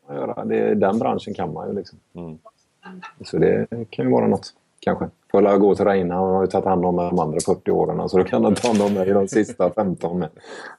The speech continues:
Speaker 2: Det, din, eh, son, eh, twittrade när jag slängde ut, "Vad ska jag fråga Dennis om?" Eh, Simon, din son, eh, twittrade,
Speaker 1: Mm.
Speaker 2: "Till Qatar?" Frågetecken.
Speaker 1: Ja, det hade varit perfekt.
Speaker 2: Ja, då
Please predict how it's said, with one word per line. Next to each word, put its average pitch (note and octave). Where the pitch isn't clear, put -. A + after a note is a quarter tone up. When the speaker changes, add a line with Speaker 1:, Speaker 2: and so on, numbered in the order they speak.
Speaker 2:
Det, B2+
din, B2
eh, A#2
son, G#2+
eh, B2+
twittrade A2+
när G#2
jag G#2
slängde A2
ut, F#2+
"Vad G#2
ska G#2+
jag G#2
fråga G#2
Dennis E2+
om?" E2
Eh, F#2
Simon, G#2+
din G2+
son, F#2+
eh, F2+
twittrade, F2+
Speaker 1:
Mm. F2
Speaker 2:
"Till A#2+
Qatar?" A2
Frågetecken. G#2+
Speaker 1:
Ja, G2
det F#2+
hade G2
varit A2
perfekt. F#2
Speaker 2:
Ja, A2+
då A#2+